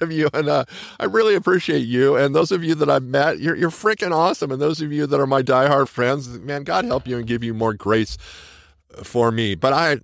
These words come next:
I had the thought about Bud Light and just the outrageousness. And there, there's a lot of people that say there are various reasons that, you know, they're trying to get this diversity score and from BlackRock, and they get money from that. And whatever the reason, it's evidence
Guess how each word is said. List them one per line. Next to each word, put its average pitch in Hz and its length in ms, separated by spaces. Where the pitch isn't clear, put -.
I 139 120
had 175 200
the 180 80
thought 135 300
about 120 300
Bud 139 180
Light 123 280
and 117 160
just 127 340
the 175 80
outrageousness. 156 760
And 135 120
there, 123 140
there's 190 160
a 160 40
lot 139 160
of 123 60
people 123 280
that 110 140
say 123 240
there 117 180
are 110 60
various 117 420
reasons 107 480
that, 104 140
you 104 100
know, 104 120
they're 101 120
trying 107 240
to 101 60
get 104 180
this 104 180
diversity 101 640
score 104 500
and 95 200
from 117 200
BlackRock, 107 640
and 104 100
they 107 80
get 110 160
money 107 300
from 104 240
that. 101 320
And 101 140
whatever 202 320
the 175 120
reason, 147 460
it's 147 140
evidence 151 600